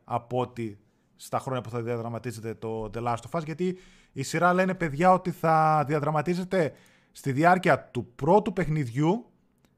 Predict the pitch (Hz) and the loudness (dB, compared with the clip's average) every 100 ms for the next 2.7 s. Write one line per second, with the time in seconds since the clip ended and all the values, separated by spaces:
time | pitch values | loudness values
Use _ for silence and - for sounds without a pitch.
0 | _ - 151 151 143 208 226 - 180 175 | _ -4 0 2 6 4 4 4 4 4
1 | 202 247 254 226 247 247 - 226 226 226 | 4 4 2 2 0 -2 -2 0 2 2
2 | 220 214 - 160 107 - | 0 0 2 2 2 -6